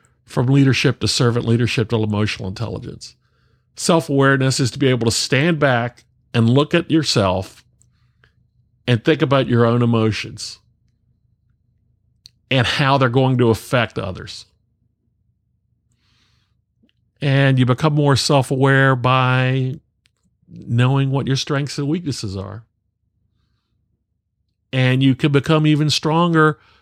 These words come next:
by asking others for feedback.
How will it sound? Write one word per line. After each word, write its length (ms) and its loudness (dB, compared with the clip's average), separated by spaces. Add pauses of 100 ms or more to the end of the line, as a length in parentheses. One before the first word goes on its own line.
(260)
by 680 2
asking 500 0
others 300 4
for 140 -2
feedback. 720 -6